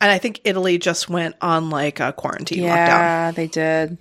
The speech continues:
Speaker 1: So,
Speaker 2: Large parts of Italy. Yeah.
Speaker 1: um,
Speaker 2: So if you could get there cheaply, you couldn't get back. They wouldn't let you in the
Speaker 1: Yes.
Speaker 2: country.
Speaker 1: But I'm wondering, I was wondering if it's things where, like, if people are thinking, uh,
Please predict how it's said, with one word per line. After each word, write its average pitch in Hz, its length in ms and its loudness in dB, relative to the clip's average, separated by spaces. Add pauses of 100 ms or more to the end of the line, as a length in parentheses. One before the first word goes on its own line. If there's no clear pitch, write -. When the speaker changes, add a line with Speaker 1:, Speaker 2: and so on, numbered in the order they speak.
(800)
Speaker 1:
So, 160 260 4
Speaker 2:
Large 170 300 6
parts 151 280 -4
of 170 80 -8
Italy. 147 400 -6 (280)
Yeah. 175 320 0
Speaker 1:
um, 165 320 -10 (640)
Speaker 2:
So 233 120 0
if 226 100 2
you 262 80 0
could 226 180 0
get 226 180 4
there 220 120 2
cheaply, 202 400 -2
you 160 60 -2
couldn't 175 220 -6
get 156 140 -4
back. 151 380 0
They 175 100 -4
wouldn't 165 220 -4
let 147 120 -2
you 151 60 -2
in 147 80 -2
the 151 40 -4
Speaker 1:
Yes. - 80 -6
Speaker 2:
country. 165 420 -6
Speaker 1:
But 226 160 -2
I'm 240 180 4
wondering, 220 560 -2
I 214 120 4
was 254 180 0
wondering 175 480 -4
if 156 320 -4
it's 151 240 -4
things 170 400 -6
where, 156 220 2
like, 156 440 0
if 165 220 2
people 170 480 2
are 165 360 4
thinking, 160 720 -2
uh, 160 360 0